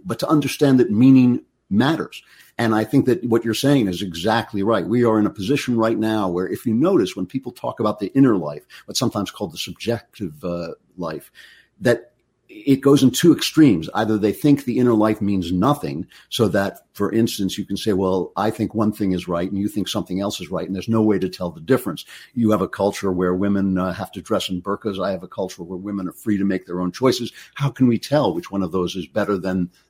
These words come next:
the other? Uh, you know, maybe you take a vote, but it doesn't really, there's no objective morality. So your subjective life is,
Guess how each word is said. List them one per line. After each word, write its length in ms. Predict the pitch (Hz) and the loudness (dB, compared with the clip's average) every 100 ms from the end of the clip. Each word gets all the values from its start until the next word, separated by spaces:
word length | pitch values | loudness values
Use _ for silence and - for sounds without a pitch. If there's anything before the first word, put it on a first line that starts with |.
| _ | _
the 140 | 110 - | 0 2
other? 340 | 135 - - - _ - | 0 0 -10 -16 _ -6
Uh, 300 | 90 90 92 | -4 -4 -6
you 240 | 107 95 101 | -8 -2 0
know, 120 | 92 | 0
maybe 440 | 98 101 98 98 | -2 -2 -2 0
you 80 | 104 | -2
take 240 | - 95 | -2 -4
a 20 | 87 | -4
vote, 320 | 87 107 123 | 0 0 0
but 140 | 90 | -8
it 80 | 90 | -4
doesn't 240 | 107 101 | -2 0
really, 320 | 95 98 87 82 | 0 0 -2 -4
there's 160 | 95 | -2
no 280 | 120 107 95 _ | 2 2 0 _
objective 540 | 92 78 120 110 - 82 | -16 -6 -2 -2 -4 -4
morality. 560 | 82 90 120 113 82 | -2 0 2 2 -2
So 140 | 85 101 | -4 -4
your 120 | 92 | -4
subjective 520 | - 90 165 160 90 | -6 -4 -4 -4 -6
life 220 | 80 82 | -6 -6
is, 160 | 104 | -10